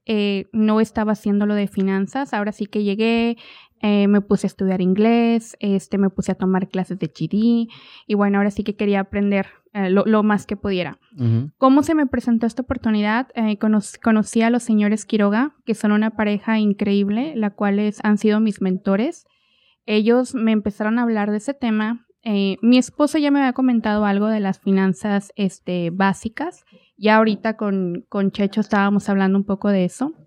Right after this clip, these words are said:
Speaker 1: Y bueno, en un principio dije, "Guau, qué interesante". Yo en México, la verdad, yo malgastaba el dinero. Dinero que llegaba, dinero que ya debía.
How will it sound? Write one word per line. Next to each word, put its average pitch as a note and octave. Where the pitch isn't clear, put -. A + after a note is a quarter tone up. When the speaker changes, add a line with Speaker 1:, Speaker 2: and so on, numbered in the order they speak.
Speaker 1:
Y B3
bueno, A3
en G#3+
un G#3
principio A3
dije, A3
"Guau, A#3+
qué A3+
interesante". A#3+
Yo A3+
en B3+
México, B3+
la A3+
verdad, G#3
yo B3
malgastaba A3+
el G#3+
dinero. G3+
Dinero A3+
que G#3+
llegaba, A3
dinero A3+
que G#3+
ya G#3+
debía. F#3+